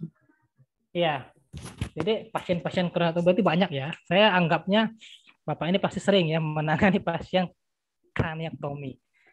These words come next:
Kalau kita berbicara dengan pasien yang post craniotomy ini, saya tadi udah jelaskan juga ya di penyampaian materi saya itu ya.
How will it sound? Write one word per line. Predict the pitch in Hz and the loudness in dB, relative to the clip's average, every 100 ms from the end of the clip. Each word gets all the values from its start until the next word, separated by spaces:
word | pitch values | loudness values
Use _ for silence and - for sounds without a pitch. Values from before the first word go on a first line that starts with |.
| _ _ _ _ _ | _ _ _ _ _
Kalau | - 220 247 233 220 | 0 4 8 8 6
kita | 190 196 175 | 4 4 6
berbicara | 165 165 170 175 | 4 0 0 0
dengan | 165 151 151 | 2 -2 -4
pasien | 151 - - 156 139 | -6 -6 0 2 2
yang | 135 131 | -4 -6
post | 160 - - | -6 -6 -8
craniotomy | - 143 135 - 135 143 170 | -6 -4 -6 -6 -6 -4 -6
ini, | 117 131 170 _ _ _ | -8 -10 -14 _ _ _
saya | 196 233 | 2 4
tadi | 233 214 | 4 4
udah | |
jelaskan | 160 165 147 170 | 4 2 2 -2
juga | 151 156 131 | -2 -2 -4
ya | 123 | -4
di | 135 135 131 131 127 127 127 123 _ _ _ _ 196 - - 156 - _ _ _ _ _ _ - | -6 -4 -2 0 -2 -4 -6 -10 _ _ _ _ -20 -20 -20 -20 -20 _ _ _ _ _ _ -12
penyampaian | 151 143 151 147 | -6 0 0 0
materi | 147 147 | -2 -4
saya | 147 139 | -4 -6
itu | 156 - 131 | -6 -6 -6
ya. | 175 | -8